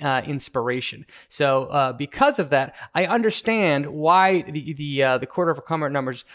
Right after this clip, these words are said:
uh, don't look all that great. In the year ago period, everyone was trapped at home. Everyone had nothing to do except for <laughs> spend time in their house and on their house. That flows naturally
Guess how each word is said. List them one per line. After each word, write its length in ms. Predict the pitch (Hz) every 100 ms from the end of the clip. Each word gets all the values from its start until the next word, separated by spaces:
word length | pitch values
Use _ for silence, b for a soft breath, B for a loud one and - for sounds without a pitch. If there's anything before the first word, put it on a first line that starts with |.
| B
uh, 140 | 143 123 127
don't 240 | 175 151
look 180 | 160 -
all 120 | 143
that 220 | 135 120
great. 320 | 151 160 120 - B B
In 120 | 156
the 80 | 147
year 360 | 139 151 285 240
ago 340 | 151 127 123 B B
period, 340 | - 143 135 139
everyone 300 | 139 160 185
was 100 | 175
trapped 320 | - 185 185
at 60 | 165
home. 400 | 196 160 147 147
Everyone 380 | 156 151 160 147
had 200 | 139 135
nothing 380 | 151 185 214
to 80 | 202
do 360 | 165 220 196 165
except 340 | 147 175 160
for 100 | 156
<laughs> 0 |
spend 400 | 151 - 156 202
time 380 | 180 156 160 156
in 140 | 160 202
their 140 | 190
house 320 | 160 151 156
and 80 | 123
on 160 | 151 139
their 140 | 139
house. 340 | 143 127 117 - B
That 180 | B 185
flows 280 | - 196 156
naturally 520 | 156 190 - 131 120